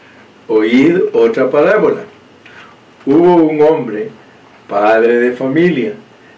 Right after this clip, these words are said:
el cual plantó una viña, la cercó de vallado, cavó en ella un lagar, edificó una torre y la arrendó a unos labradores y se fue lejos.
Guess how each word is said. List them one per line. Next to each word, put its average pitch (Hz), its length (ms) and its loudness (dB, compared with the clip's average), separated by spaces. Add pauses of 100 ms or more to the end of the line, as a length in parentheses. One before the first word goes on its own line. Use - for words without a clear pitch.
(120)
el 110 260 -4
cual 117 360 0
plantó 120 460 -2
una 127 300 0
viña, 156 420 -2 (840)
la 104 160 -2
cercó 123 1080 0
de 123 120 2
vallado, 131 680 -2 (400)
cavó 107 320 0
en 120 160 -2
ella 123 240 2
un 127 180 -2
lagar, 135 560 0 (600)
edificó 110 640 -2
una 120 280 0
torre 147 500 0 (460)
y 123 120 -2
la 110 240 0
arrendó 110 560 0
a 120 40 4
unos 135 360 2
labradores 120 720 0
y 110 60 -6
se 104 160 -8
fue 110 200 -4
lejos. 185 300 -4